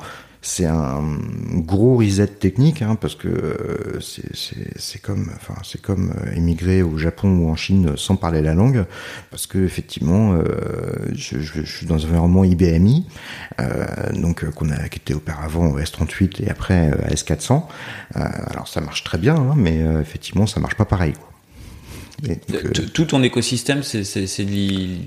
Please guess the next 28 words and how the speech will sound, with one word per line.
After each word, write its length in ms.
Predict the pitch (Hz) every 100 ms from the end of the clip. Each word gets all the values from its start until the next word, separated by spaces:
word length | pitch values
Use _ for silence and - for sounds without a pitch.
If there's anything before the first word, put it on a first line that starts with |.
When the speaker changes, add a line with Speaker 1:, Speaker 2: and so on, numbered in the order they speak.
| -
Speaker 1:
il 40 |
y 60 | 98
a 60 |
bien 180 | 90 98
deux, 140 | 95 101
trois 200 | 104 107
serveurs 340 | - 92 98
Linux 380 | 98 101 110 -
et 40 |
Windows 280 | 87 90 92
qui 200 | 92 117
traînent, 320 | - 160 160
tu 140 | 151 110
vois, 180 | 110
pour 180 | - 87
héberger, 480 | 87 87 85 95 107
euh, 140 | 92
le 120 | 82 85
S 120 | 85
Q 140 | -
L 40 | 90
Server 360 | - 87 92
de 80 | 90
la 160 | 85 85
ged, 360 | 95 135 147 92
mais, 300 | 90 113 120
euh, 880 | 85 78 73 73 78 80 80 82 85
mon, 520 | 92 92 85 80 82